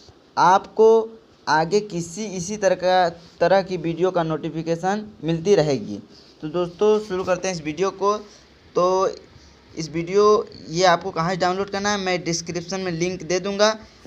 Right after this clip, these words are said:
आप link पे click करेंगे तो आप simply, आपको Play Store पे वो ऐप चला जाएगा और आप खोलेंगे तो कुछ इस तरह से interface रहेगा। आप इसका देख सकते हैं, Screen ऐसा है इसका,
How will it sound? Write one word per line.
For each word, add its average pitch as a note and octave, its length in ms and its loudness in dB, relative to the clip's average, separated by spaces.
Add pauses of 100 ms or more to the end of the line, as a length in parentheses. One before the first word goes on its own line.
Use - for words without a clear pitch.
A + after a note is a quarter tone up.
आप E3+ 340 4
link F3 300 -2
पे G3 100 -2
click F3+ 260 -4
करेंगे F#3 360 2
तो G3 100 -4 (160)
आप E3 180 -2
simply, F3+ 380 -6
आपको E3+ 260 0
Play E3+ 240 -4
Store E3+ 260 -4
पे F3 140 -6
वो F3 320 -2 (320)
ऐप E3 300 4 (240)
चला D#3 260 4
जाएगा F#3+ 440 4 (420)
और E3+ 460 4 (380)
आप E3+ 260 -2
खोलेंगे G3 520 2 (400)
तो F3 100 0 (760)
कुछ F3+ 240 0
इस D#3+ 200 -8
तरह F3 240 2
से F3+ 160 -8
interface E3+ 440 -4
रहेगा। F3+ 340 4
आप D#3+ 320 0
इसका E3 260 -2
देख E3+ 180 -2
सकते F3 280 -8
हैं, F#3 260 -4 (1200)
Screen E3+ 360 -4
ऐसा E3 320 4
है F3+ 80 6
इसका, G#3+ 380 0